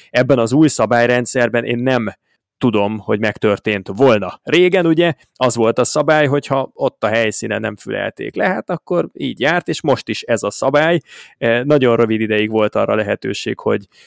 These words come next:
hogy, eh, később kizárjanak valakit a versenyből,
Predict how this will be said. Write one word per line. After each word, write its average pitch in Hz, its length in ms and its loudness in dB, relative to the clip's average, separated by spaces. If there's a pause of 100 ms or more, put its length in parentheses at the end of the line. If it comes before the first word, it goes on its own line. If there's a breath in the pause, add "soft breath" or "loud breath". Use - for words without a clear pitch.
(120 soft breath)
hogy, 104 360 -2
eh, 104 180 -2 (520)
később 113 640 0
kizárjanak 101 680 -2
valakit 101 380 -2
a 101 60 0
versenyből, 107 760 -2